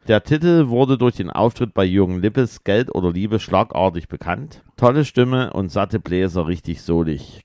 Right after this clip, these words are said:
Geht in Ordnung. Und natürlich ein One-Hit-Wonder. Die liebe Band hat über dreiundfünfzigtausend Spotify-Follower, über vier Komma eins Millionen Spotify-Plays und über einundsechzigtausend YouTube-Plays mit diesem Lied.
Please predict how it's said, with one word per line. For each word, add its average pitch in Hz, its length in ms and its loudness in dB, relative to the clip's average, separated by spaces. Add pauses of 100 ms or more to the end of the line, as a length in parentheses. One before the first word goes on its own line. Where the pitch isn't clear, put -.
Geht 90 240 -4
in 82 100 -6
Ordnung. 65 400 -10 (280)
Und 104 200 -4
natürlich 95 500 -4
ein 82 100 -6
One-Hit-Wonder. 76 760 -4 (800)
Die 110 300 0
liebe 131 260 0
Band 151 300 0
hat 143 260 0
über 143 240 0
dreiundfünfzigtausend 120 880 -2
Spotify-Follower, 147 960 0 (580)
über 135 240 2
vier 135 200 -2
Komma 123 260 -2
eins 120 240 -4
Millionen 117 320 2
Spotify-Plays 110 960 -2
und 120 260 -6
über 120 300 -4
einundsechzigtausend 87 1120 -4
YouTube-Plays 80 1080 -4 (600)
mit 76 180 -8
diesem 76 260 -4
Lied. 67 400 -12